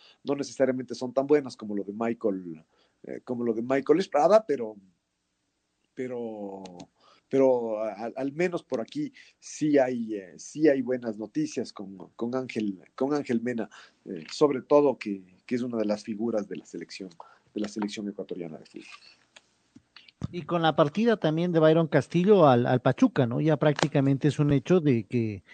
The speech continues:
Speaker 2: no sigue en Barcelona y que Guillermo Almada lo pidió, y lo pide él y le va a dar la oportunidad. Guillermo Almada me parece que lo conoce también y, y, y se lo lleva. Eh, eso va a reforzar a él,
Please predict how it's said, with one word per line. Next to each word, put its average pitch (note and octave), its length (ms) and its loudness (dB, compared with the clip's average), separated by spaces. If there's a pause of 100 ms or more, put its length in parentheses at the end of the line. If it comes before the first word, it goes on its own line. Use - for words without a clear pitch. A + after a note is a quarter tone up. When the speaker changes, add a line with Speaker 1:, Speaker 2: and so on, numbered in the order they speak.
(220)
Speaker 2:
no D#3 160 6
sigue E3 180 4
en D#3+ 80 4
Barcelona D3 500 6
y F#3+ 60 6
que D3+ 120 4
Guillermo D3+ 420 6
Almada D#3 280 6
lo C#3 140 8
pidió, D3+ 380 6 (500)
y A#2+ 80 -4
lo A2+ 140 2
pide E3 320 10
él G#3+ 100 10
y E3+ 80 8
le C3 100 6
va C#3+ 100 8
a D3+ 40 8
dar D3+ 140 8
la C#3+ 80 12
oportunidad. C3 580 4
Guillermo B2+ 380 4
Almada C#3 280 6
me B2 120 2
parece B2+ 240 2
que C3+ 120 0
lo B2+ 120 6
conoce C#3 420 4
también C#3 420 2
y, D#3 100 2
y, C3+ 360 -2
y B2+ 40 0
se C#3 140 4
lo A#2 100 6
lleva. D#3 260 12 (840)
Eh, B2+ 340 -4
eso A#2+ 720 4 (260)
va D3 160 8
a - 20 6
reforzar C#3+ 600 6
a D3 120 8
él, C#4 320 8